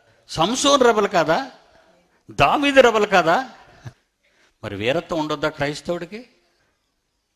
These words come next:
మరి ఇలాంటి వాళ్ళను మనం ఏం చేయాలి? మరి బోధ ఏం చేయాలి? బోధ భద్రపరచబడాలి. బోధను, సరైన బోధను ప్రపంచ ప్రజలకు తెలియచేయాలి.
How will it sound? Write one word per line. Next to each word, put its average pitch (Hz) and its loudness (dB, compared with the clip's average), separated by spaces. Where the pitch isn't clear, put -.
మరి 170 0
ఇలాంటి 202 -4
వాళ్ళను 214 -6
మనం 208 -6
ఏం 175 -6
చేయాలి? 180 -14
మరి 147 -8
బోధ 143 -8
ఏం 240 -6
చేయాలి? 185 -8
బోధ 165 -10
భద్రపరచబడాలి. 127 -12
బోధను, 180 -12
సరైన 180 -6
బోధను 208 -8
ప్రపంచ 190 -10
ప్రజలకు 180 -12
తెలియచేయాలి. 175 -10